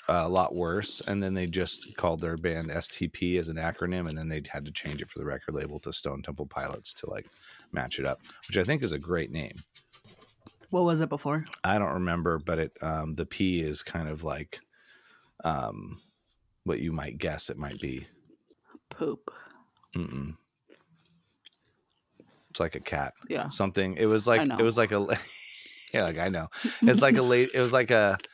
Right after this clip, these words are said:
Speaker 1: it's like a lady's name with that at the end was the, <laughs> the original name.
Speaker 2: Oh.
Speaker 1: I, I read it somewhere recently on, like,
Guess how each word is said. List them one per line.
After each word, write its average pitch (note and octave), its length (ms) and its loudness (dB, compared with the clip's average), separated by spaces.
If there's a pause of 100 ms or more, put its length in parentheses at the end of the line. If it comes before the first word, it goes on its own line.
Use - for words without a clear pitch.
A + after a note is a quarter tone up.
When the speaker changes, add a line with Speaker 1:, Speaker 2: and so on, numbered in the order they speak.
(280)
Speaker 1:
it's - 120 -6
like C3 120 6
a B2 60 4
lady's G#2+ 440 6
name G2+ 320 4
with F2+ 220 -2
that F2+ 260 6
at D2+ 140 -4
the D2+ 180 0
end - 240 -8 (440)
was F#2 180 0
the, F2 200 0 (140)
<laughs> - 140 -14
the G2+ 120 4
original F2 380 0
name. F3 100 6
Speaker 2:
Oh. D#3 200 4 (260)
Speaker 1:
I, G2 320 4
I G2 40 6
read F#2+ 260 4
it D#2+ 100 -4
somewhere F#2 340 0
recently F2 460 0
on, D#2+ 160 -2
like, D#2 320 -4